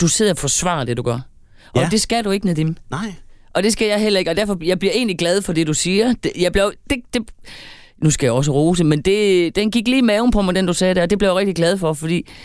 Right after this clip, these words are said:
Speaker 1: det var egentlig også sådan, jeg tænkte det, men jeg ved ikke i kort øjeblik, om man bliver usikker på sig selv. Øh, men, men du har jo ret, prøv at høre her. Vi har et liv, vi skal da gøre lige præcis det, vi har lyst til.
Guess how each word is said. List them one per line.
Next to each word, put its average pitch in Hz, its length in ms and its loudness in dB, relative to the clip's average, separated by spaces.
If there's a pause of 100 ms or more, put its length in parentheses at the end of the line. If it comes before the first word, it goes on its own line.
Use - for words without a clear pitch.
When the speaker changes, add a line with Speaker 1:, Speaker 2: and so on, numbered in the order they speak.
(140)
Speaker 1:
det 190 60 4
var 185 120 2
egentlig 240 260 2
også 185 140 0
sådan, 202 140 2
jeg 151 120 0
tænkte 196 400 0
det, 139 140 2
men 147 300 2 (420)
jeg 196 120 0
ved 240 80 2
ikke 226 220 2
i 160 40 -4
kort 196 260 2
øjeblik, 185 320 0
om 180 60 0
man 143 140 -2
bliver 147 120 2
usikker 165 400 0
på 135 140 0
sig 135 180 -2
selv. 160 340 -2 (220)
Øh, 117 260 -2 (100)
men, 170 280 0
men 170 160 0
du 170 140 2
har 151 80 4
jo 143 140 2
ret, 185 320 -2
prøv 175 200 0
at 170 60 2
høre 170 80 2
her. 170 320 0 (240)
Vi 170 100 2
har 175 160 0 (100)
et 190 200 0
liv, 175 280 2
vi 135 80 2
skal 151 160 -4
da 143 60 0
gøre 165 340 -2
lige 165 380 0
præcis 160 580 0 (720)
det, 190 100 0
vi 208 60 2
har 196 80 4
lyst 214 280 0
til. 143 200 -2